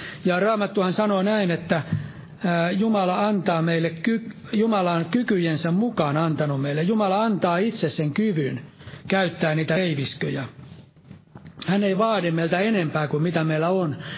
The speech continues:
ja mitä hän meille antaa. Ja on monenlaisia tehtäviä, mitä Jumala antaa. Ö,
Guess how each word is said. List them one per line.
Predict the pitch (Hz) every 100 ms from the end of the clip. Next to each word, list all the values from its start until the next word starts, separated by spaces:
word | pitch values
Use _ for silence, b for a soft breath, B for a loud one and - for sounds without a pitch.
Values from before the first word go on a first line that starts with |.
| B
ja | 156
mitä | 165 175
hän | 151
meille | 151 151 156
antaa. | 175 160 127 - 139 - B B B B -
Ja | 190
on |
monenlaisia | 208 233 202 180 165 175
tehtäviä, | 160 214 220 202 151 151
mitä | 147 147
Jumala | 160 185 175 160 170
antaa. | 165 135 - - - - B B B B B B B - - -
Ö, | 165 156 160